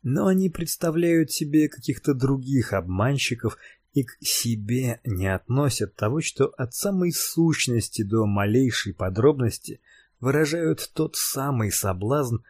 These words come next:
которым они живут и который проповедуют. Что такое фарисеи? Церковники утверждали и утверждают, что это была секта.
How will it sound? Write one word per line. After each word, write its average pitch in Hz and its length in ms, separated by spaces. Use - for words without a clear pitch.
которым 151 400
они 139 220
живут 101 600
и 98 180
который 117 540
проповедуют. 95 1040
Что - 260
такое 170 400
фарисеи? 117 840
Церковники 160 720
утверждали 117 720
и 120 300
утверждают, 113 960
что - 360
это - 300
была 113 400
секта. - 640